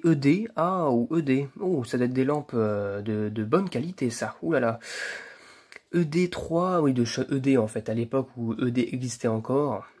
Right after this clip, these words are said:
De quinze watts, E vingt-sept, deux cent trente volts, cinquante hertz, deux mille sept cents kelvins, donc c'est du Blanchot.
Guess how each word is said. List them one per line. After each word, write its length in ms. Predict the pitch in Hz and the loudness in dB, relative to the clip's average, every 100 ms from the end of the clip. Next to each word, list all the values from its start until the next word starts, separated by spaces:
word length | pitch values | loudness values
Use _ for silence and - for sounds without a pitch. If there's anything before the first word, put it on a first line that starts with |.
| _ _ _ _ _ _ _ - - - _ _ _ | _ _ _ _ _ _ _ -20 -20 -20 _ _ _
De 80 | 135 | -4
quinze 360 | 127 165 156 151 | 2 4 4 2
watts, 380 | 151 160 - 180 | 0 0 -2 -4
E 360 | - - - | -4 -6 -4
vingt-sept, 720 | 151 139 131 - 160 - - | 0 0 -2 -2 -2 -2 -6
deux 260 | 160 156 143 | -2 0 -2
cent 180 | - 127 | -2 -4
trente 200 | - 120 | -4 -4
volts, 400 | 113 120 135 135 | 2 2 2 -2
cinquante 320 | - 107 107 - | -4 -4 -6 -4
hertz, 340 | 139 - - | -6 -6 -8
deux 200 | 135 127 | -4 -2
mille 140 | 127 | -4
sept 140 | 123 - | -6 -8
cents 100 | 120 | -8
kelvins, 220 | 123 120 | -4 -4
donc 180 | 131 117 | -4 -6
c'est 100 | 120 | -4
du 120 | 117 | -4
Blanchot. 760 | 110 101 104 - - 151 156 | -2 -2 -4 -8 -6 -6 -6